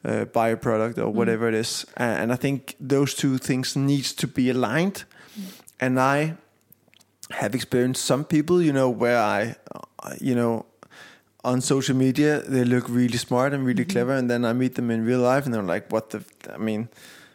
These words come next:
Speaker 1: this guy doesn't know what the fuck he's talking about."
Speaker 2: Yeah.
Speaker 1: Um, and maybe I'm also one of those <laughs> guys. But I think it's, um, I think there is a fine line between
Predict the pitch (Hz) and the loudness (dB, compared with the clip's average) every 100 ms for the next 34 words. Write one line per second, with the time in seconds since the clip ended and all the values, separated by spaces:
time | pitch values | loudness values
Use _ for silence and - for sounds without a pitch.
0 | _ _ - 123 - 113 110 113 113 113 | _ _ -2 -2 2 0 2 0 0 0
1 | 113 107 120 127 - 104 - - 131 120 | 0 2 0 0 -4 -4 -4 -4 -2 -2
2 | - 123 - 113 - 113 110 55 196 190 | -4 -6 -4 -6 -4 -6 -4 -2 -2 -6
3 | 190 - 123 110 98 76 95 123 - - | -10 -6 -2 -2 -4 -6 -10 -14 -20 -10
4 | 123 117 120 120 113 107 127 123 117 123 | -4 0 0 0 0 0 0 0 0 0
5 | 117 120 - 139 - 139 - - 170 165 | -2 -4 -4 -6 -4 -4 -4 -4 -4 -4
6 | - - - - 131 131 156 139 139 - | -6 -8 -12 0 2 2 2 0 0 -2
7 | 135 127 120 113 110 117 135 _ _ - | 2 2 2 0 -4 -6 -12 _ _ -4
8 | 160 160 143 139 131 127 135 131 127 123 | -2 0 2 2 0 -2 0 2 0 -2
9 | 123 131 - 123 120 123 | -4 -8 -4 -2 -2 -6